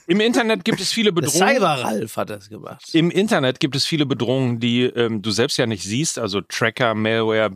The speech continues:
Speaker 1: Und du kannst dich von denen auf jeden Fall, äh, schützen und musst das ja eigentlich auch tun. Deswegen wechsle deinen virtuellen Standort ganz einfach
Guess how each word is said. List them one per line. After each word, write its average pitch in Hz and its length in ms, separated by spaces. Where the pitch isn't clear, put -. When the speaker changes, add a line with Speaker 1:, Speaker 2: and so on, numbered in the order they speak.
Speaker 1:
Und 123 220
du 180 80
kannst 180 260
dich 170 300
von 131 300
denen 147 320
auf 123 200
jeden 143 220
Fall, 120 420
äh, 113 240
schützen 202 640
und 123 120
musst 135 260
das 131 160
ja 110 80
eigentlich 104 300
auch 101 140
tun. 147 220
Deswegen 135 380
wechsle 202 380
deinen 151 340
virtuellen 127 380
Standort 156 400
ganz 110 200
einfach 127 320